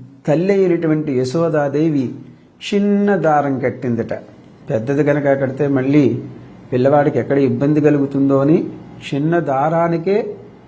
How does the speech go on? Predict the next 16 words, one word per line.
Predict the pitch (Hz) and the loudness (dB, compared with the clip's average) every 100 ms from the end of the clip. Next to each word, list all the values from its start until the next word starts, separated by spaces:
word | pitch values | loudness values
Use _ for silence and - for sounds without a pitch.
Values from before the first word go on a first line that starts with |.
| - - - | -20 -10 -2
కట్టుబడి | 156 - 202 180 170 | -2 2 2 4 4
ఉన్నటువంటి | 151 147 135 123 123 120 | 2 0 0 0 0 0
వాడు, | 117 110 104 107 120 214 - - - | -2 -2 -2 -4 -6 -8 -14 -20 -4
అంటే | 160 | 0
పరమాత్మ | 180 120 135 156 156 190 | 0 0 2 2 2 0
చాలా | 147 123 135 | 2 2 2
గొప్పవాడు. | 117 113 117 156 131 92 87 - - - - - - - - - | 0 -2 2 4 4 2 -6 -14 -20 -20 -20 -20 -20 -20 -20 -6
అటువంటి | 127 165 185 202 - | -2 0 0 0 0
పరమాత్మని | 131 143 160 160 160 151 165 127 - - - - - - - | -2 0 0 0 0 0 2 2 0 -6 -14 -20 -20 -20 -6
ఆ | - | 0
యొక్క | 143 139 143 | 2 2 2
యశోదాదేవి | 123 123 - 170 170 160 139 143 139 151 117 - - - - - - | 0 0 2 2 4 4 2 0 2 2 2 -2 -10 -18 -20 -10 0
చిన్న | 175 180 180 | 2 4 4
దారంతో | 160 147 139 139 196 233 - - - - - - | 4 4 4 2 2 0 -2 -14 -20 -20 -12 -2
కట్టివేసింది. | 123 127 113 110 104 117 104 101 - - - - - - - | -2 2 2 2 0 -2 -2 -4 -6 -18 -20 -20 -20 -14 -2
అటువంటి | 135 185 220 220 175 139 120 | 0 4 2 2 2 2 0